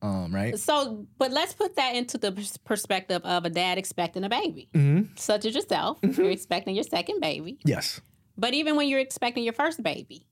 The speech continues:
Speaker 2: how do you, um, what are dads to do when they don't know anything about childbirth? <laughs>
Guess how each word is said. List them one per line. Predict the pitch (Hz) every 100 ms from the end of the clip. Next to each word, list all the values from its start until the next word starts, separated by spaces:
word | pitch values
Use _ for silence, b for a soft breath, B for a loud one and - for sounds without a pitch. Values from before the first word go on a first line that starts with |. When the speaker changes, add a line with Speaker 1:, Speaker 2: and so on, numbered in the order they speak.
| _ _ _ _ _ _ _ _
Speaker 2:
how | - 285 302
do | 294
you, | 254 262 262 254 247 233
um, | 196 202 196 185 185 175 175 180 - _ _ _ _ _ _ _ _ _ _ _ _
what | 196 202 285
are | 294
dads | 240 262 254 -
to | 226
do | 214 339
when | 175 180
they | 208
don't | 214 214
know | 208
anything | 220 214 214
about | 202 226 269
childbirth? | - 156 147 139 165 _ _
<laughs> | 269